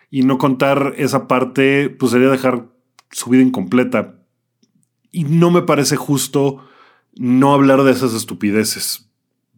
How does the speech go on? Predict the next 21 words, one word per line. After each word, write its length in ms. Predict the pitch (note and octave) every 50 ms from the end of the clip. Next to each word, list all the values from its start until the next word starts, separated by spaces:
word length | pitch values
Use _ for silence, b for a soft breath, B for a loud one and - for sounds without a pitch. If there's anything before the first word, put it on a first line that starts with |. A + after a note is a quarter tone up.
| _ _ _ _ _ _
Por 180 | - C3 B2+
eso 180 | C3 C3+ B2 C3+
lo 80 | C3 B2
estoy 200 | B2+ - B2 A#2
mencionando. 720 | A#2+ A#2 A2 - - G2 F#2+ G2+ G2+ G2+ G2 F#2+ - - b b b b b b b b b b _ _ _
Pero 220 | - B2+ C3 C3
tampoco 380 | C3 C#3 C3 - D#3+ - E3+ D#3+
me 120 | D3+ C3+
parece 320 | A2+ B2+ B2 B2+ A#2+ - B2+
justo 500 | - - C3 B2 A#2+ - - C#3 C3 B2
juzgar 680 | B2 - A#2+ G#2+ G#2 G#2 A2+ A#2+ A#2 A#2 A2+ A2 -
toda 180 | - C3+ B2+ B2
su 160 | B2+ - A2+
vida 420 | G#2 A2+ A2+ A2 A#2+ B2+ B2 -
por 160 | - A2+ G#2+ G#2
el 100 | G2+ G2+
momento 360 | G#2 G#2 A2 A2+ A2 A2+ A2+
más 420 | G#2+ A2+ A#2+ B2 B2 B2 B2 A2
bajo 280 | A2+ A#2+ - - A2+ -
que 100 | - -
tuvo. 380 | - - G#2+ G2+ G2 G2 -